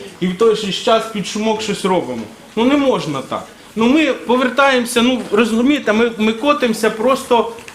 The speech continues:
в прірву. Наступний Боярський майдан буде не такий, як він був рік назад. Я представник партії «Правий сектор». Е, по своїй суті я взагалі мирна людина. Але те, що відбувається, те, що я постійно чую,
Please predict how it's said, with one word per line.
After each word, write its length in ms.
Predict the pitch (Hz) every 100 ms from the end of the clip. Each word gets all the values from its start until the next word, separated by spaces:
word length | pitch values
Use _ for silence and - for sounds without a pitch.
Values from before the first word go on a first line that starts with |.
| -
в 140 | -
прірву. 560 | 233 240 226 180 120 104 - - - - -
Наступний 600 | 196 226 - 320 320 254
Боярський 520 | 247 277 277 247 254
майдан 480 | 240 240 233 285 254
буде 320 | 208 240 254
не 120 | 262 254
такий, 300 | 247 240 269
як 200 | 247 247
він 140 | 240
був 200 | 240 233
рік 140 | 233
назад. 480 | 226 220 175 139 - - - - - - - - - - - 175 165 147 - 143 - -
Я 140 | 185 254
представник 500 | 262 226 226 247 240
партії 400 | 247 247 233 208
«Правий 340 | 214 214 202
сектор». 420 | - 127 - - - - - - - - -
Е, 60 | 165
по 160 | 165 208
своїй 300 | 247 269 247
суті 460 | - 302 320 180
я 300 | 196 247 247
взагалі 500 | 160 170 202 208 240
мирна 380 | 208 240 240 233
людина. 480 | 226 208 160 123 101 - - - - - - - - - -
Але 260 | 208 247
те, 260 | 262 254 240
що 180 | - 214
відбувається, 840 | 214 180 220 214 170 127 120 139
те, 180 | 208 220
що 140 | 247
я 100 | 233
постійно 560 | 226 220 - 240 247 247
чую, 520 | - 202 190 151